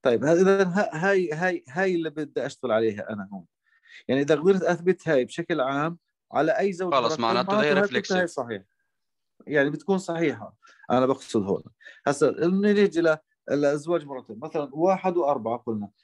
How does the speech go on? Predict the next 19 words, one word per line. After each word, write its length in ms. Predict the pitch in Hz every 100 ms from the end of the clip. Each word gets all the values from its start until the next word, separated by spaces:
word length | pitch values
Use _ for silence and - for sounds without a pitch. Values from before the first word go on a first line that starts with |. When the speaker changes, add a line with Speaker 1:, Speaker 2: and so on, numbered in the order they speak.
| _ -
Speaker 1:
هل 240 | 170 196
هذا 260 | 185 175 160
بينتمي 480 | 170 170 165 156
ل 120 | 151 120
R؟ 260 | 147 156
نعم. 400 | 165 156 110 110 - _ _ _ _ _ _ -
ليه؟ 460 | 135 175 170 180 _ - _ -
لأنه 440 | 127 107 135 120 -
أربعة 480 | 160 165 123 120 123
ناقص 400 | 151 160 156 147
واحد 340 | 143 127 165
جوابها 340 | 143 165 147 147
ثلاث، 400 | 127 107 98 - _ _ _
والثلاثة 1040 | 117 143 - 165 165 185 170 - 151 151 - 156
بتقسم 560 | 147 - 214 - 175
على 220 | 151 156
نفسها، 480 | 143 131 - - 110 110
ما 100 | 107
هي، 160 | 107